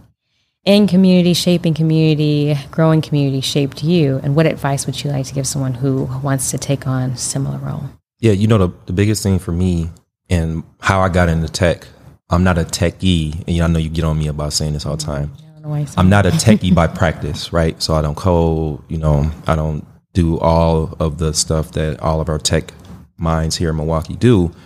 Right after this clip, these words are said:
Speaker 2: but I've learned to appreciate and develop a joy for it.
Speaker 1: Mm-hmm.
Speaker 2: And when I think about it, that was one of the areas that I felt like I was not doing a lot of work in.
Speaker 1: Mm-hmm.
Speaker 2: So I had some clients when I was at the bank,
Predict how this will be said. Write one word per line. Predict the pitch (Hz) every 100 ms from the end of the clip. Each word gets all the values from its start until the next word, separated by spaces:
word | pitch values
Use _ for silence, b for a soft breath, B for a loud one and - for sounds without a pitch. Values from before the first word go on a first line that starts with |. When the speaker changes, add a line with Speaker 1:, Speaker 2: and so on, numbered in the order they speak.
| B B B B -
Speaker 2:
but | 95 87 - - - _ _ _
I've | 98 98
learned | 90 87 85 -
to | 82
appreciate | - 98 92 - 82
and | 78 78
develop | 73 82 82 78 - - - - _ _ _
a | -
joy | 80 90 90 82
for | - 73 71
it. | - - _ _
Speaker 1:
Mm-hmm. | 175 156 147 _
Speaker 2:
And | - 85 - 82
when |
I | 82
think | 78 98 92
about | 80 80 78
it, | 78 - _ _ _ _ _
that | 92
was | 92 87
one | 90
of | 92
the | 90 -
areas | 87 85 85 80
that | 80
I | 80
felt | - 87 64
like | 80 78 -
I | -
was | 82 80
not | 82 82 -
doing | 85 78
a | 78
lot | 78
of | 76
work | 113 127
in. | 76 71 - -
Speaker 1:
Mm-hmm. | 147 202 - _ _ _ _ -
Speaker 2:
So | 98
I | 87
had | 92
some | -
clients | - 95 92 87
when | 85
I |
was | 82
at | 80
the | 78
bank, | 87 85